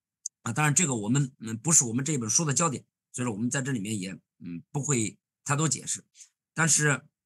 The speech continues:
按照古德曼的意思说，就是如果我们要对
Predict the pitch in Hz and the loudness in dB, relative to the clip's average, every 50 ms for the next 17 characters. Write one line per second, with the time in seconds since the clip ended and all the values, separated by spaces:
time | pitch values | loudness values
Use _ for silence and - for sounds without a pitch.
0 | _ _ _ _ _ _ - 175 190 180 156 151 160 196 208 202 196 190 180 160 | _ _ _ _ _ _ 0 2 2 2 2 2 2 4 4 4 4 4 4 4
1 | 139 - 123 107 - - 127 117 120 127 131 131 131 156 233 269 262 254 - 165 | 4 2 2 2 0 -2 -2 -2 -4 -4 -4 -2 0 0 2 2 0 0 -2 -2
2 | 143 135 120 104 107 110 117 131 139 147 147 147 131 120 117 120 117 110 104 104 | -2 -2 -2 -2 -2 0 0 0 2 2 0 0 0 -2 -2 -4 -4 -4 -4 -4
3 | 101 101 | -8 -10